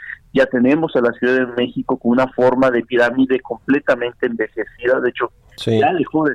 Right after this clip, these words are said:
Speaker 1: tener la forma de pirámide, y por el otro lado Chiapas, una entidad demasiado joven con demasiada población, insisto, joven, este, con tasas de reproducción muy alta, que
Speaker 2: Sí.
Speaker 1: provoca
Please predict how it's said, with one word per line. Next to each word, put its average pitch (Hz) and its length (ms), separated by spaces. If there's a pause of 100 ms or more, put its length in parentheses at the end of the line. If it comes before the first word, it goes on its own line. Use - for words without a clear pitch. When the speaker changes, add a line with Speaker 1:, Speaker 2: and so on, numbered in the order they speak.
Speaker 1:
tener 117 200
la 117 80
forma 113 260
de 110 80
pirámide, 165 540 (260)
y - 120
por 147 180
el 131 80
otro 127 240
lado 127 180
Chiapas, 127 520 (380)
una 123 360 (320)
entidad 123 500
demasiado 131 680
joven 135 480
con 147 360 (340)
demasiada 123 560
población, 117 680
insisto, 127 480
joven, 156 640 (100)
este, 120 320
con 120 440 (120)
tasas 131 300
de 127 100
reproducción 117 540
muy 143 280
alta, 135 400 (300)
que 139 120
Speaker 2:
Sí. 107 60
Speaker 1:
provoca 147 560